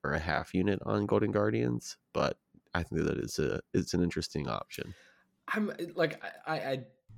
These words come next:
Speaker 2: I don't agree, but I'll argue the case for you.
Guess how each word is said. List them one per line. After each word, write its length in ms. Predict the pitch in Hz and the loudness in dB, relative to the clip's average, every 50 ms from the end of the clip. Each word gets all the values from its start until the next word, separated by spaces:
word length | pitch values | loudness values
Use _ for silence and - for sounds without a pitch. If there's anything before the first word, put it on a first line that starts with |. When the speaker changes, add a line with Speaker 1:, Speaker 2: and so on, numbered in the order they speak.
| - - - - | -20 -14 -4 -4
Speaker 2:
I 80 | 131 | 0
don't 220 | 127 135 139 139 139 | 2 4 4 4 2
agree, 420 | 131 120 127 127 127 131 135 135 131 135 - | 0 0 2 2 2 2 2 0 -2 -4 -6
but 220 | - 120 120 110 - - | -6 -6 -6 -6 -8 -2
I'll 220 | 117 123 120 - - | -2 -2 -2 0 -2
argue 400 | 117 113 113 117 107 117 120 120 | -2 -2 -2 -2 -4 -4 -4 -4
the 100 | 110 110 | -4 -6
case 320 | 110 - 123 110 107 107 | -8 -4 -4 -4 -4 -4
for 240 | - - 107 107 110 | -6 -6 -4 -2 -2
you. 360 | 107 110 120 123 123 127 127 | 0 0 0 -2 -2 -4 -6